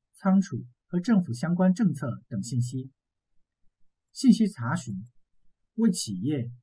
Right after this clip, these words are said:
用户和政府部门提供物流信息的查询服务。在线服务，提供在线物流咨询、在线调查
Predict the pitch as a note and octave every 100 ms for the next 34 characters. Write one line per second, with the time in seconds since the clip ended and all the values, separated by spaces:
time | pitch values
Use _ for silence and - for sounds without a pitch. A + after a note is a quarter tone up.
0 | _ A3 F#3 A#2+ A#2+ - - _ F#3+ C#4
1 | F#3+ A#2 E3+ C#3+ A#2+ A#2+ - - - C#3+
2 | F#3 D#3 A3+ D3 D#3+ G3+ - F3+ C3+ A#2+
3 | A#2+ - B2+ B2 F#2+ G#2 F2+ _ _ _
4 | _ _ - - _ _ _ _ _ _
5 | _ A#3+ G3 C4 G3+ A2+ F#2+ G#2 F3+ _
6 | _ _ _ _ _ _ - F3 G#3 F3
7 | G3+ F3+ F3 F3 G3 C#3 D#3 A3 A3+ -
8 | G3 B2 - _ _ - C#3 C#3+ C#3+ A#3
9 | C3 B2 F2+